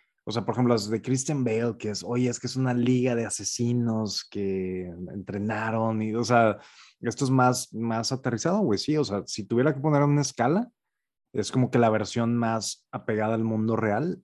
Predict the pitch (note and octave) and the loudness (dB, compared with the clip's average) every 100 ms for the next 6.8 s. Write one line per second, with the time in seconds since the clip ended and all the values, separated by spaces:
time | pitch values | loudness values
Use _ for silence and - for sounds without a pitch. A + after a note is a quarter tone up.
0 | _ B2 B2 A2 G2+ G2+ F#2+ G2+ - - | _ -6 -4 -4 -6 -8 -10 -12 -14 -14
1 | - A2 G#2+ - G3 G#3 G2 F2 G2+ F#2+ | -6 -2 -2 0 2 4 2 0 0 0
2 | - A2+ G#2+ F#2+ - - _ _ - G#2+ | 2 4 4 2 -8 -20 _ _ -12 -4
3 | G2+ F#2+ - - G#2+ F#2+ F#2 F#2 F#2 - | -2 -2 -6 -6 0 2 2 0 -2 -4
4 | G#2 G#2 - G#2 - - G#2 A2 A2+ A2+ | -2 -2 -2 -4 -2 2 6 8 8 8
5 | A2 G#2 G2+ F#2+ - A2 B2 - C#3 A2 | 8 6 4 0 -6 -4 -4 2 4 4
6 | - G#2 G#2 A#2+ A#2+ A2 F#2 - | 0 -2 0 0 0 0 -4 -8